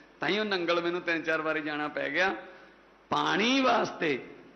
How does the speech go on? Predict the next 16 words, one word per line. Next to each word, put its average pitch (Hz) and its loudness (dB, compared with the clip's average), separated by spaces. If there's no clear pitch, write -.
ਧੱਕਾ 196 2
ਸਾਡੇ 220 2
ਨਾਲ 214 4
ਕੋਈ 202 2
ਕਰੂਗਾ, 160 0
ਅਸੀਂ 147 -4
ਬਰਦਾਸ਼ਤ 120 -4
ਨਹੀਂ 127 -6
ਕਰਾਂਗੇ। 220 2
ਲੀਗਲੀ 190 0
ਵੀ 254 2
ਲੜਾਂਗੇ, 247 2
ਸੜਕਾਂ - 0
ਤੇ 107 -4
ਵੀ 107 -6
ਲੜਾਂਗੇ। - -14